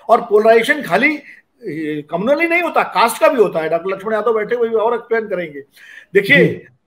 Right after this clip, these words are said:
Speaker 1: हर राजनीतिक पार्टी का एक डीएनए होता है, core issues को। जैसे भारतीय जनता पार्टी का हिंदुत्व का polarization उसका core है, वो उसको भी छोड़ नहीं सकती, चाहे वो अटल जी की बीजेपी हो, चाहे नरेंद्र मोदी की बीजेपी हो, या आगे कभी किसी की बीजेपी योगी आदित्यनाथ की बने या किसकी बनती।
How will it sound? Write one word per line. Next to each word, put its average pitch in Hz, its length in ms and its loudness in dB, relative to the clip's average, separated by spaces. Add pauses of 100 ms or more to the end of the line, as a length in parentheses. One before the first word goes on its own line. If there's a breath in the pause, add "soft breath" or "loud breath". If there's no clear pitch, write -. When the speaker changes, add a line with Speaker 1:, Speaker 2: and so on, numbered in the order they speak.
(120)
Speaker 1:
हर 269 160 2
राजनीतिक 226 420 0
पार्टी 190 260 -2
का 240 100 2
एक 220 60 -2
डीएनए 175 300 -2
होता 180 260 0
है, 233 60 2
core 247 420 4 (160)
issues 156 360 -8
को। 156 120 -10
जैसे 190 340 0 (500 loud breath)
भारतीय 202 420 -2
जनता 254 140 2
पार्टी 220 300 -2
का 277 80 -2
हिंदुत्व 196 380 -4
का 233 80 4
polarization 190 500 -2
उसका 240 200 -4
core 226 360 2
है, 143 60 0
वो 202 100 0
उसको 240 180 -4
भी 262 160 -6
छोड़ 233 160 -2
नहीं 185 100 -4
सकती, 143 340 -16 (320 loud breath)
चाहे 214 140 2
वो 190 100 4
अटल 226 160 0
जी 262 100 0
की 277 80 -2
बीजेपी 285 380 -2
हो, 285 160 -2
चाहे 269 240 -2
नरेंद्र 214 240 0
मोदी 185 240 -4
की 233 60 -8
बीजेपी 226 360 -10
हो, 302 160 -2
या 254 120 2
आगे 240 140 0
कभी 233 220 -4
किसी 220 240 -10
की 208 80 -10
बीजेपी 196 440 -8 (220 loud breath)
योगी 190 220 2
आदित्यनाथ 196 380 2
की 196 180 -14
बने 190 200 -6
या 196 60 -4
किसकी 185 300 -14
बनती। 135 360 -14